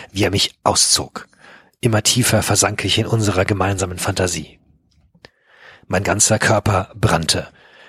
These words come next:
Meine Brustwarzen waren hart. Ich hielt es nicht mehr aus. „Jetzt nehme ich deine Hand und ziehe sie an meine Brust. Deine Finger schließen sich um den <laughs> weichen Hügel. Du beugst,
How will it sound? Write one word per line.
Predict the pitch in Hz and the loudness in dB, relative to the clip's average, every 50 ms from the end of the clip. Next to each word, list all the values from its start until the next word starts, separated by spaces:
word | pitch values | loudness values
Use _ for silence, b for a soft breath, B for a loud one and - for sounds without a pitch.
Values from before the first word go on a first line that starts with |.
| B B B | B B B
Meine | - 92 87 87 85 82 | -6 -6 -4 -4 -6 -4
Brustwarzen | 80 - - - - - - - 71 - - - - - 82 78 80 82 | -4 -2 0 2 0 2 0 -2 -4 -2 0 0 0 0 -2 -8 -4 -2
waren | 80 78 85 87 82 78 - | -2 -2 -2 -6 -8 -4 -4
hart. | - 80 85 - - - - - - b b b b b b b b _ | -4 -4 -4 -6 -6 -6 -8 -8 -10 b b b b b b b b _
Ich | - 107 - | -4 -2 0
hielt | - - 107 107 104 - | 0 0 -2 -4 -4 -2
es | - - | -2 -2
nicht | - 101 - - | 0 0 -4 -2
mehr | - 98 - - | -2 -6 -4 -4
aus. | 92 87 85 - - - - - B B B B B B B B B B B B B B | -4 -2 -2 -2 -2 -2 -4 -8 B B B B B B B B B B B B B B
„Jetzt | - 143 143 - - - - - - | -2 -2 2 2 2 2 2 2 2
nehme | 147 143 143 | 2 2 2
ich | 135 - | 2 2
deine | 151 143 143 135 | 2 2 2 2
Hand | 156 147 123 - - - - | 0 0 -2 -4 -6 -8 -6
und | - 113 117 | -6 -6 0
ziehe | - - - - 143 139 139 127 | 2 2 2 2 0 -2 -2 0
sie | 110 123 120 | -2 -2 -4
an | 113 120 | -2 -2
meine | 123 120 120 117 | 0 0 0 0
Brust. | - 117 117 - - - - - B B B B B B B B B B B B | 0 -2 0 0 0 -2 -2 -8 B B B B B B B B B B B B
Deine | - 107 104 110 | -6 -4 -4 -4
Finger | - - - 156 151 143 131 110 98 B B B B B B | -4 0 2 2 2 4 2 0 0 B B B B B B
schließen | - - - 143 160 156 - - 127 | -2 0 2 2 2 2 0 0 0
sich | - 113 110 - - | 0 0 0 0 -2
um | 131 127 | 0 0
den | 120 107 | 2 2
<laughs> | 98 - - - - - - - - - - - 147 113 - - | 4 2 0 -2 -6 -8 -8 -8 -8 -4 -2 -2 -2 -2 -2 -4
weichen | 160 135 120 - - - - - 127 123 | -2 -2 -2 -4 -2 -2 -2 -2 0 -2
Hügel. | 104 92 123 160 135 143 - 131 104 95 _ _ - B B B B B B B B B B B B B B B - - - | 0 2 4 6 6 6 4 2 0 0 _ _ -14 B B B B B B B B B B B B B B B -10 -10 0
Du | - 135 117 | 2 2 2
beugst, | - - - 190 175 139 - - - - - | 2 2 2 2 2 2 0 -2 -4 -4 -6